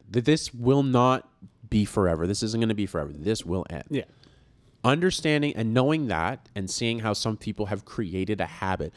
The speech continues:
Speaker 1: of looking for things to go wrong, finding something wrong, that is what's scaring me, is that when this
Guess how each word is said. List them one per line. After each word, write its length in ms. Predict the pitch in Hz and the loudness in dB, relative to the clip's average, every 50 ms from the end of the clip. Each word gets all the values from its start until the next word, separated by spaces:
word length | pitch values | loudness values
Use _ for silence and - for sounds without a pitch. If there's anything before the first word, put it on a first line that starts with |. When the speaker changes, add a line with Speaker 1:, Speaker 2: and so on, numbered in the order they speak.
| - - - - | -16 -20 -14 -10
Speaker 1:
of 160 | 80 76 65 | -10 -10 -8
looking 520 | 71 71 78 98 101 - - 104 101 101 98 | -8 -4 -4 -4 -2 -2 -2 -2 -2 -2 -4
for 240 | - - - 87 80 | -8 -6 -6 -6 -6
things 560 | - - - - - 95 90 85 90 85 - - | -6 -8 -8 -2 0 0 0 0 -2 -4 -6 -8
to 140 | - - 85 | -10 -12 -8
go 240 | - - 82 80 | -4 -2 0 0
wrong, 260 | 78 82 80 78 73 80 | 0 0 -2 -2 -4 -6
finding 540 | - - 107 104 110 120 117 120 123 120 110 | -8 -6 -4 -2 0 0 0 0 -2 -2 -4
something 640 | - - - 110 104 98 - - 101 92 92 87 87 | -6 -4 -4 -4 -4 -4 -4 -4 -4 -2 -2 -4 -4
wrong, 440 | 85 85 87 85 82 80 78 82 - - - - - - - _ - - _ _ _ - - _ _ _ _ - | -2 -2 0 0 -2 -2 -6 -8 -12 -16 -20 -20 -20 -20 -20 _ -20 -20 _ _ _ -20 -20 _ _ _ _ -12
that 400 | 85 87 87 110 110 117 123 135 | -10 -6 -2 0 2 2 2 2
is 160 | 135 120 - | 0 -2 -2
what's 200 | 120 110 - - - | -4 -4 -4 -4 -6
scaring 500 | - - - 92 90 90 87 85 80 80 | -6 -6 -4 -4 -4 -4 -4 -6 -8 -8
me, 140 | 73 65 | -10 -10
is 240 | - - 98 87 80 | -10 -8 -6 -6 -4
that 200 | 95 90 82 - | -2 -2 -2 -2
when 360 | 87 85 98 113 135 156 170 | -2 0 0 2 2 0 0
this 260 | 170 190 190 185 - | 2 2 2 2 0